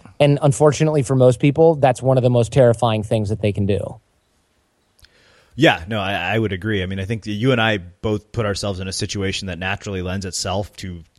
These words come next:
Speaker 2: having conversations <laughs> like the one that we're having, uh, w-, which definitely, I mean, I would say, you know, this has hands down been, as, as far as developing people skills, there's probably been no more useful thing than the things I've done with interviews.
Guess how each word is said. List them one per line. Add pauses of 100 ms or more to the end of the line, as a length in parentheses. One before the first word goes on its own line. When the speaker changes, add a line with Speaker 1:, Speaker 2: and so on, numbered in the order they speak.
Speaker 2:
having
conversations
<laughs>
like
the
one
that
we're
having, (420)
uh, (120)
w-,
which
definitely,
I
mean,
I
would
say,
you
know,
this
has (120)
hands
down (140)
been,
as,
as
far
as
developing
people
skills,
there's
probably
been
no
more
useful
thing
than
the
things
I've
done
with
interviews.